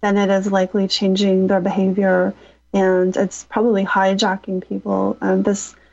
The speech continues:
I, I suppose it's some sort of an archonic or a demonic infe-,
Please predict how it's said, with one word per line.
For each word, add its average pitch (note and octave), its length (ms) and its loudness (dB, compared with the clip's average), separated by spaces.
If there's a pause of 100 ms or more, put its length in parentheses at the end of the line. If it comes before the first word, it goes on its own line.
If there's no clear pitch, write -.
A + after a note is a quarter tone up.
(480)
I, G3+ 160 0
I G3+ 80 2
suppose G#3+ 360 0
it's A3+ 180 -2
some G#3 160 0
sort G#3 220 0
of G3+ 140 0
an G3 100 2
archonic G#3 800 0
or F#3 160 0
a G3 40 0
demonic F#3+ 580 0
infe-, F#3+ 520 -4